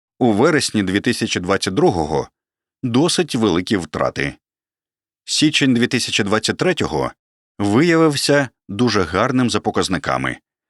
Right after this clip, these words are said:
не гіршим за дві тисячі дев'ятнадцятий рік, що в основному пов'язано з прокатом другої частини «Аватару». Попкорн «Pump It Up» можна назвати нашим стартапом.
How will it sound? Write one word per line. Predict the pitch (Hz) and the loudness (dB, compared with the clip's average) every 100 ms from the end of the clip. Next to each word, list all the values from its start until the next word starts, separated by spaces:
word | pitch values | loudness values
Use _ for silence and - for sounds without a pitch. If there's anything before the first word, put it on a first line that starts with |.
| _ | _
не | 139 | 0
гіршим | 131 90 139 156 156 127 | 2 2 2 2 0 2
за | 107 | 2
дві | 85 85 | 0 -2
тисячі | 131 131 - 101 | -2 -2 -2 -2
дев'ятнадцятий | 80 80 - 76 - 78 73 | 0 -2 -2 -4 -4 -2 -2
рік, | 64 - - _ _ _ _ | -4 -8 -18 _ _ _ _
що | - 147 | -2 0
в | 127 | 2
основному | 117 123 110 107 160 160 | 2 2 2 2 2 2
пов'язано | 127 107 107 147 131 127 | 2 2 2 2 2 0
з | 117 | 0
прокатом | - 82 - 131 135 120 90 | -4 -4 -2 -2 0 0 2
другої | 113 127 131 | 0 2 2
частини | 113 98 - 92 90 90 - | 2 -2 -2 -2 0 -2 -4
«Аватару». | - 78 73 64 64 64 - _ _ _ _ | -4 -4 -2 -4 -4 -6 -12 _ _ _ _
Попкорн | 139 117 - 135 120 101 90 - _ | -2 -2 2 4 4 2 -2 -6 _
«Pump | 113 101 82 | 0 0 0
It | 95 | 0
Up» | 135 180 - - _ _ _ _ - | 2 0 -4 -20 _ _ _ _ -2
можна | 151 175 135 139 | 2 2 2 2
назвати | 123 104 135 139 | 2 2 0 2
нашим | 117 104 - 98 | 0 0 0 -4
стартапом. | - 78 - 64 65 65 57 | -2 -4 -2 -4 -2 -4 -6